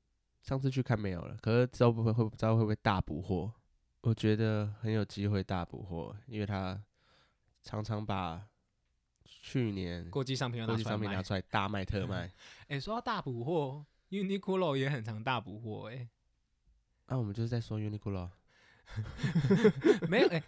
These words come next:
Speaker 2: 前阵子不是有那个抢得很凶，那个 Kaws 跟那个什么蛙哥的？
Speaker 1: Kaws 跟那个
Speaker 2: 对啊，那个中国大妈都是直接冲进去买的耶。
Speaker 1: 靠，那种联名的齁，<laughs> 联名的就是不用抢，反正他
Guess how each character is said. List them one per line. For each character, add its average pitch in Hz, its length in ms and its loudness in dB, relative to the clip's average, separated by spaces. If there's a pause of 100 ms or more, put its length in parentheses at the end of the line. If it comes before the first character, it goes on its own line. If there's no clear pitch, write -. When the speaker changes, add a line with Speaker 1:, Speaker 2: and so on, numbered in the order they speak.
Speaker 2:
前 190 160 2
阵 302 160 0
子 208 80 -4
不 170 80 0
是 208 80 2
有 214 120 4
那 196 100 2
个 175 180 2
抢 135 260 -2
得 135 120 0
很 123 120 -2
凶， 160 220 -2
那 165 80 -2
个 135 160 -2
Kaws 127 500 -6
跟 123 200 -4
那 123 80 -4
个 120 40 -2
什 113 140 -10
么 95 80 -6
蛙 104 160 -6
哥 107 180 -6
的？ 107 260 -6 (260)
Speaker 1:
Kaws 151 420 4
跟 135 300 2
那 135 100 0
个 101 680 0 (180)
Speaker 2:
对 233 200 -2
啊， 214 320 -2
那 247 80 -2
个 180 140 -4
中 214 160 0
国 190 140 2
大 175 180 4
妈 170 180 2
都 175 140 0
是 180 100 -4
直 156 80 -12
接 139 160 0
冲 147 260 -4
进 147 140 -4
去 143 120 -4
买 98 220 -6
的 92 80 -14
耶。 95 240 -10 (360)
Speaker 1:
靠， - 220 -10 (160)
那 208 100 -4
种 165 180 4
联 120 200 8
名 120 180 6
的 113 140 6
齁， 98 340 2
<laughs> 123 60 -10
联 123 120 0
名 127 140 -2
的 117 100 -2
就 131 140 -6
是 131 160 -6
不 - 100 -8
用 107 160 0
抢， - 220 -10 (300)
反 98 120 -6
正 107 220 -4 (140)
他 110 460 -4